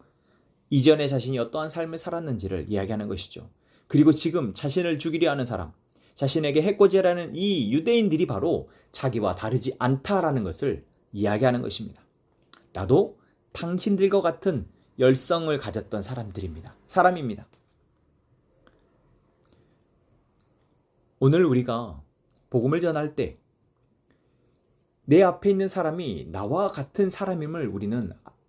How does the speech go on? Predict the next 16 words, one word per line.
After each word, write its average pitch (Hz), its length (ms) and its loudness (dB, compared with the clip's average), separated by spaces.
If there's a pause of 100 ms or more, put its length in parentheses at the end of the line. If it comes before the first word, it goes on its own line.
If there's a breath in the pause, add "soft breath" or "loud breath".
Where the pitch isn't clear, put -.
(440)
인지해야 139 440 4
합니다. 101 380 -8 (1600 soft breath)
저 170 180 8
사람의 170 380 0
삶의 170 340 -2
방향과 131 640 -4
모습이 139 560 -4 (1600)
나도 135 460 6
그러했었던 214 680 2
내 151 120 2
모습과 117 680 -6
닮아 127 400 0
있음을 180 380 -2
우리가 104 280 -2
볼 90 200 -6
때 143 420 -6